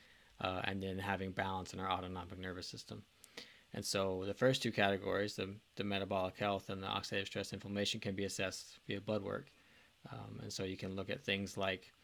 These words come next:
uh, the triglyceride to H D L ratio, um, which is the, about the only, I think, useful thing or really useful thing that comes from a lipid panel, um, is you can look at that ratio, and that's, uh, one of the best indicators of if we're metabolically healthy or not.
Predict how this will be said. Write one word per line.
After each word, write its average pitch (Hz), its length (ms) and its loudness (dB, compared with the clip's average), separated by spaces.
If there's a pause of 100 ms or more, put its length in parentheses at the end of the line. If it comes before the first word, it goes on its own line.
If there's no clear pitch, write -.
(460)
uh, 95 220 2
the 101 100 -2
triglyceride 104 540 2
to 104 120 2
H - 160 -2
D 104 120 0
L 95 100 2
ratio, 101 580 2 (380)
um, 107 320 -8
which 113 200 -6
is 95 280 -4 (340)
the, 92 300 -4
about 104 260 2
the 107 120 2
only, 104 280 4
I 95 80 0
think, 98 240 -4
useful 107 320 2
thing 98 380 2
or 92 80 -4
really 110 300 6
useful 104 300 2
thing 101 200 0
that 95 140 -2
comes 101 180 0
from 98 140 -2
a 92 60 -2
lipid 98 260 -2
panel, 101 400 0 (480)
um, 92 260 -4
is 92 100 -4
you - 60 -6
can 95 180 -6
look 98 160 -4
at 98 100 -10
that 98 180 2
ratio, 101 480 2
and 98 140 -6
that's, - 380 -4
uh, - 260 -2
one 110 200 -4
of 95 80 -4
the 95 60 -6
best 98 240 -2
indicators 95 500 -2
of 90 100 -6
if - 220 -8
we're 95 180 -2 (160)
metabolically 95 540 0
healthy 95 300 -2
or 92 40 -2
not. 95 320 -2